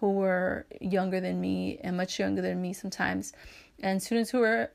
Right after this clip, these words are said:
older than me and much older than me sometimes. So I felt like I really could learn and did learn a lot from,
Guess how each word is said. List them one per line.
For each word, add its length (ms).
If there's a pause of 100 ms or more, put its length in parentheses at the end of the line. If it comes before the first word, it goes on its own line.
older 240
than 140
me 100
and 160
much 220
older 260
than 160
me 100
sometimes. 560
So 440
I 240
felt 260
like 140
I 40
really 480 (520)
could 200
learn 460
and 220
did 280
learn 280
a 60
lot 280
from, 480